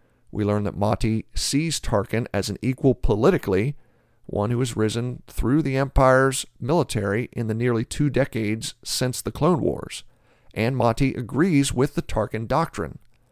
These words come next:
that fear is the most efficient way to maintain peace and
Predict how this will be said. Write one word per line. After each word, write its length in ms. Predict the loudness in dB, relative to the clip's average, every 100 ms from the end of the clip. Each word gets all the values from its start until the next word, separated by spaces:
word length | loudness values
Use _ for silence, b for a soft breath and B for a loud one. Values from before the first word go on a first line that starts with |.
| _ -8
that 160 | -8
fear 460 | -8 -2 0 2 0
is 200 | -2 -6
the 80 | -6
most 360 | -2 -2 -4 -12
efficient 500 | -8 -4 -2 -2 0
way 300 | 0 0 -2
to 160 | -4
maintain 500 | -2 -2 0 -2 -2
peace 440 | -4 -2 -2 -6 -8
and 280 | -8 -8